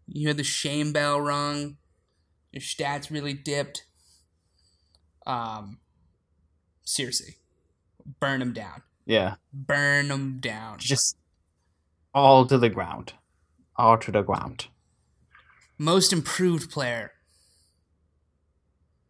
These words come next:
Speaker 2: Hmm.
Speaker 1: Who took the biggest leap forward this year? I think there's a s-, I
Speaker 2: Probably
Speaker 1: think,
Speaker 2: Sansa.
Speaker 1: I think it is probably Sansa. I
Speaker 2: Yeah,
Speaker 1: think,
Speaker 2: I'm gonna
Speaker 1: I
Speaker 2: say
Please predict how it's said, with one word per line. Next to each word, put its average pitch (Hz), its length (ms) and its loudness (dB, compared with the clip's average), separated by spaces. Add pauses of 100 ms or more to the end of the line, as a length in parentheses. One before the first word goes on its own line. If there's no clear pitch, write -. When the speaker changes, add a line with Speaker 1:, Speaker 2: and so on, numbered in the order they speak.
(600)
Speaker 2:
Hmm. 98 640 2 (540)
Speaker 1:
Who 262 120 -2
took 302 220 0
the 262 80 -2
biggest 156 760 -4
leap 131 460 -6
forward 120 540 -6
this - 240 -2
year? 113 300 -10 (1160)
I 147 100 0
think 214 220 2
there's 240 160 2
a 196 40 2
s-, - 240 6
I 147 60 -2
Speaker 2:
Probably 156 300 10
Speaker 1:
think, - 240 -2
Speaker 2:
Sansa. - 240 -4 (640)
Speaker 1:
I - 80 -2
think 240 280 -2
it 285 100 0
is 247 200 -2
probably 180 840 0
Sansa. 185 600 -2 (1500)
I 143 120 -4
Speaker 2:
Yeah, 156 120 6
Speaker 1:
think, 196 320 2
Speaker 2:
I'm 123 140 6
gonna 151 120 6
Speaker 1:
I 151 40 6
Speaker 2:
say - 100 2